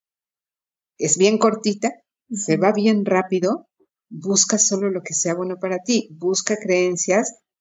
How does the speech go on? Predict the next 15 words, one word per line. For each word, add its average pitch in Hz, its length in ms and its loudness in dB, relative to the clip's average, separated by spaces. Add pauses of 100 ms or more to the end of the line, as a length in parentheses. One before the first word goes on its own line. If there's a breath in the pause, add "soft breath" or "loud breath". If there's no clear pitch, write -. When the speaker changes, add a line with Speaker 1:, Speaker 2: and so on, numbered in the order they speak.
(200)
Speaker 1:
que 180 120 2
sean 175 640 2
amorosas, 160 1000 0 (260)
que 147 100 -4
te 151 120 2
inspiren 175 460 4
a 147 80 0
crecer, 170 600 0 (340)
que 160 100 -4
sean 160 300 4
generosas 160 880 0 (180)
y 139 120 -12
que 147 120 -2
sean 156 300 0
nobles. 139 480 -6